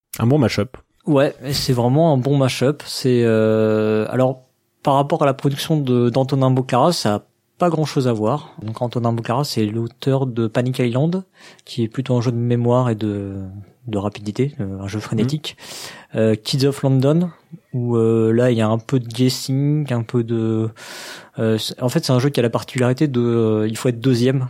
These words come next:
Speaker 2: dans le jeu en fait pour
Speaker 1: Oui.
Speaker 2: gagner. Euh, et puis, euh, alors il est auteur d'aussi d'autres jeux, hein, mais il y a aussi Attack of, euh, the Jelly Monster qui était, euh, chez Libellude, qui est pas un jeu qui a trop bien marché, qui est aussi un jeu frénétique.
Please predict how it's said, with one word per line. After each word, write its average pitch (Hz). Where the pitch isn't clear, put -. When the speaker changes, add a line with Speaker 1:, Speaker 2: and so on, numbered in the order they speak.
Speaker 2:
dans 110
le 107
jeu 110
en -
fait -
pour 107
Speaker 1:
Oui. -
Speaker 2:
gagner. 123
Euh, 110
et 113
puis, 139
euh, 110
alors 107
il 104
est 110
auteur 110
d'aussi 107
d'autres 113
jeux, 123
hein, 131
mais 107
il -
y 104
a 101
aussi 104
Attack 113
of, -
euh, 98
the 98
Jelly 104
Monster 104
qui -
était, 101
euh, 98
chez -
Libellude, 110
qui -
est -
pas -
un 117
jeu 123
qui 123
a 110
trop -
bien 110
marché, 123
qui -
est -
aussi 117
un 131
jeu 127
frénétique. -